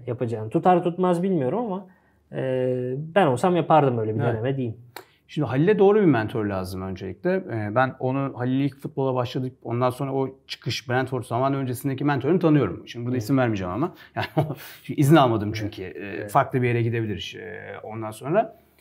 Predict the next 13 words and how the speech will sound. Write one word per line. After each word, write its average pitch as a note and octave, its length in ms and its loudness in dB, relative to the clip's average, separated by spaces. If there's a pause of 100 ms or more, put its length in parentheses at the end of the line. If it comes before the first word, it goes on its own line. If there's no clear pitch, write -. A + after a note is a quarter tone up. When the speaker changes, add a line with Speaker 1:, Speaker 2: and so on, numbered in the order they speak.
(260)
Speaker 2:
e, A2+ 180 -2
Halil'i, F3 680 8
e, B2+ 300 2
moral B2+ 320 8
motivasyon E3+ 460 4
olarak E3 260 6
da C3 80 -2
çok G#2 180 -6
üst G2 140 -10
seviyede F#2+ 360 -6
tutuyordu. G#2+ 380 -10
Bir - 60 -4
de A#3 220 0